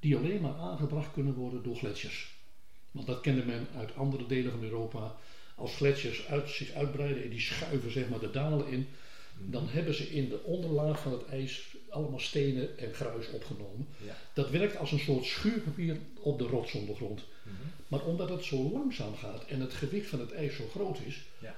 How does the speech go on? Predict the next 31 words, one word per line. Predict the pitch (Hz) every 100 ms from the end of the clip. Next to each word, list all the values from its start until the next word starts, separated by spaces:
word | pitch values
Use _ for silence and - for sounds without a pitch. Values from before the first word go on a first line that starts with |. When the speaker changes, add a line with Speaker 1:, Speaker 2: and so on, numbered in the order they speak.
| -
Speaker 1:
drukken | 131 - 247 139
die | 113
stenen | - 233 165 110
met | 107
enorm | - 196 214 277 247 143
veel | - 107 104
geweld | - 139 214 113 - -
Speaker 2:
Mhm. | - 107
Speaker 1:
op | 254 165
die | 156
onderliggende | 208 180 131 117 113
rotslaag | 110 160 - - 92 - - - - -
Speaker 2:
Ja. | - 170
Speaker 1:
en | 170 - - - - - -
brengen | 131 180 160
daar | -
krassen | 185 170 -
aan. | 110 - - - - -
Speaker 2:
Ja. | 123
Speaker 1:
En | 139
omdat | 156 180 156
het | 156
ijs | - 190 156
gewoon | - 147 135
heel | 139 202 -
traag | 156 156 135
beweegt | 117 131 160 - -
en | 180
in | 151 139
één | 156 147
richting, | 147 220 - 127 143